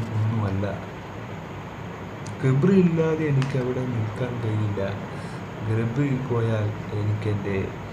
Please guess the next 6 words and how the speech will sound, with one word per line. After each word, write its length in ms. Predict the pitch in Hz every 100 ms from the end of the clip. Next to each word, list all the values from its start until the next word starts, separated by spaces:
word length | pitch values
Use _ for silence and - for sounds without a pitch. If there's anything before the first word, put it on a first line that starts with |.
| - - - -
കൈപിടിക്കാൻ 720 | 104 110 107 113 110 107 104 101
ആരുമില്ല 640 | 95 98 101 101 95 92 90 90 87 - - 95
എന്ന 240 | 95 92 90 90 - 85 -
ഒരു 200 | 101 90 92 - - - - - - - 107
നെഗറ്റീവ് 720 | 110 113 120 - - 127 127 127 -
തോട്ട്. 320 | 110 107 -